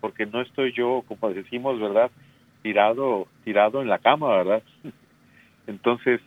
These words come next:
eso, eso es lo que, eh, es, eso es un punto muy importante, hacerlos partícipes de las tareas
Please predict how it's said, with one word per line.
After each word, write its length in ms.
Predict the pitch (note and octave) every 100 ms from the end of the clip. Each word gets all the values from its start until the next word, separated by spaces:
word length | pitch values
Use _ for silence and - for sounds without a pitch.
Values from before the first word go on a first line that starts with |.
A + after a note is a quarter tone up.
| -
eso, 480 | A#2+ - D3+ C3 -
eso 300 | A#2+ C3 D#3
es 60 | D3
lo 180 | C3
que, 240 | - G#2+ G2+
eh, 180 | G#2+ -
es, 160 | A#2+ A#2 _
eso 220 | C3 B2
es 120 | C#3+ D3+
un 100 | C#3
punto 520 | D3+ C#3 - D3 B2+ _ _ _ _
muy 360 | A#2 B2+ D3 D3
importante, 680 | C#3 A#2+ A2 - A#2+ A#2+ G#2+
hacerlos 440 | F#2+ C3 B2 C#3
partícipes 880 | - A#2+ - - B2+ C#3+ - C#3 B2+
de 100 | A2
las 140 | G2+ G2
tareas 460 | - G#2 A2+ C3+